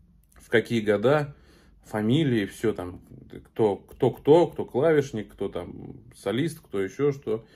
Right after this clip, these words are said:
И действительно очень многие люди задаются вопросом, а как так? Сейчас стали задаваться.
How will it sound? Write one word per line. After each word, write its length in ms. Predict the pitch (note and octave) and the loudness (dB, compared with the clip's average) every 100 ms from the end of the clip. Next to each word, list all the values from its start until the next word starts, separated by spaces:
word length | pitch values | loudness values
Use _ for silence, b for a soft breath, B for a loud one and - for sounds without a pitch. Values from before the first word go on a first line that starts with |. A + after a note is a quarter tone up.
| b b b b - | b b b b -16
И 540 | F#2 G#2 G#2+ G#2 G2+ G2 | -8 -4 -2 -2 -4 -6
действительно 440 | G#2+ G3 F#3 A#2 | -6 -4 -2 -2
очень 180 | A2 B2 | -2 0
многие 240 | A#2 G#2+ | 0 0
люди 220 | A#2 G#2 | -2 -6
задаются 440 | G2 G2+ G#2 G2+ A2 | -6 -2 -2 0 -2
вопросом, 440 | A2+ A2+ G2+ F#2+ | 0 -2 -4 -4
а 60 | G#2+ | -4
как 260 | A#2+ G2+ | 0 -2
так? 220 | - F#2+ - | -2 -6 -6
Сейчас 360 | B2+ D3+ A2+ | -2 2 2
стали 240 | - G2 F#2+ | 0 -8 -6
задаваться. 540 | F#2 F#2 E2+ E2+ - | -6 -6 -6 -8 -18